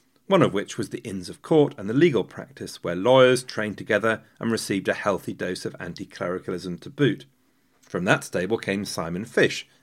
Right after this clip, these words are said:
and his supplication of the beggars. Another man who would have seen this happening in the legal practice around him and had lots of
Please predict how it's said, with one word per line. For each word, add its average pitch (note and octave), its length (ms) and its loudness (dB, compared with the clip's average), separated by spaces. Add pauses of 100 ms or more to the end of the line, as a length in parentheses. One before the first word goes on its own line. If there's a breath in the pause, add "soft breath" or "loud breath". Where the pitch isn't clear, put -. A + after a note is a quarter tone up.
and F2 120 -8
his E2+ 100 -12
supplication F#2+ 680 -6
of F#2 80 -8
the A#2 60 -6
beggars. B2+ 460 0 (340 soft breath)
Another F3+ 320 8
man F#2 300 0 (300 soft breath)
who G#2+ 100 -2
would G2 140 -2
have F#2 100 -2
seen A2+ 280 0
this F2 160 -6
happening D3+ 360 0
in F2+ 80 -2
the E2+ 80 -8
legal B2 300 2
practice - 440 -4
around A#2+ 360 -2
him A#2+ 160 -2
and E2 80 -8
had F2 180 -12
lots - 220 -12
of G2+ 120 -14